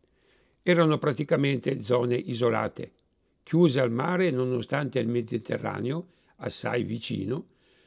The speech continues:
poiché la fascia costiera non offriva alcuna insenatura naturale. È curioso osservare che non esiste la parola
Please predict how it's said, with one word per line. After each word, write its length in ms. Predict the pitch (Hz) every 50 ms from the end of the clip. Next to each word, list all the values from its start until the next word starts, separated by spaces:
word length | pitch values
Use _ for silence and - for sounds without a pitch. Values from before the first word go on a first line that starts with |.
| _ _ _ _ _ _ _ _ _
poiché 340 | - 185 214 - - 170 147 139
la 120 | 151 151
fascia 380 | - - 202 185 143 - 139 -
costiera 560 | - 160 139 - - 170 175 190 180 180 156
non 280 | 139 139 151 156 156
offriva 440 | 151 147 - - 156 165 156 127 127
alcuna 360 | 131 131 - 185 175 180 170
insenatura 720 | 147 135 123 - 143 139 147 165 170 165 127 117 110 123
naturale. 680 | 123 120 120 110 - - 113 98 92 87 - - - - _ _ _ _ _ _ _ _ _ _ _ _ _ _ _ _ _ _ _ _ _ _
È 160 | - - 147 -
curioso 600 | - 170 175 180 202 214 233 233 196 143 147 156
osservare 840 | 147 - - - 147 139 127 120 113 104 104 104 113 123 131 135 -
che 180 | - - 131
non 260 | 131 139 143 147 143 147
esiste 560 | 147 139 135 143 175 214 202 - - 208 -
la 140 | - 135 123
parola 480 | - 131 131 151 165 160 151 147 143